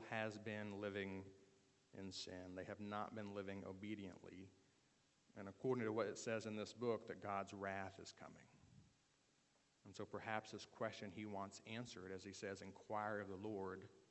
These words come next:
what do we do? What do we do in light of what this book has just told us?"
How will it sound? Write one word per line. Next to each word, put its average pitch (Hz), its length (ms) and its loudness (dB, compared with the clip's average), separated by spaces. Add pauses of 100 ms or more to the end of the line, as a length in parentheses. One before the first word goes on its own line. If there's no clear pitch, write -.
(460)
what 107 100 -4
do 101 40 -4
we 98 200 -4
do? 107 340 0 (1080)
What 110 120 2
do 110 60 0
we 110 140 2
do 117 360 6
in 95 160 2
light 98 320 2
of 101 180 -10
what - 240 -2 (1300)
this - 140 -10
book 107 240 -4
has - 140 -8
just - 240 -8
told 113 320 -6
us?" - 240 -12